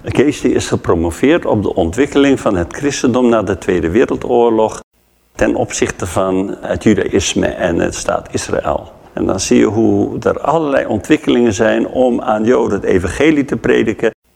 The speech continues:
en hoe dan steeds weer dit punt ertussenin staat. Ja, wat, wat eigenlijk ontzettend vreselijk. Ontzettend vreselijk. Dus hoe eerder dat het van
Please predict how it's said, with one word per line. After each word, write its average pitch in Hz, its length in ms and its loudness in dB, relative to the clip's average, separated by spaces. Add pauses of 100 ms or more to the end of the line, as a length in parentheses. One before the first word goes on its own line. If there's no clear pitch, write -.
(120)
en - 200 -4
hoe 120 240 4
dan 104 140 0
steeds 123 480 0
weer 110 320 2 (500)
dit 113 300 0
punt 107 260 2
ertussenin 98 520 0
staat. - 400 -4 (360)
Ja, 85 200 -2 (580)
wat, 120 280 -6
wat - 300 -6
eigenlijk - 420 -6
ontzettend - 420 -4
vreselijk. - 540 -10 (140)
Ontzettend 113 520 -2
vreselijk. - 500 -14 (280)
Dus 110 160 2
hoe 123 120 2 (140)
eerder 165 420 4
dat 110 160 0
het 113 200 -4
van - 260 -4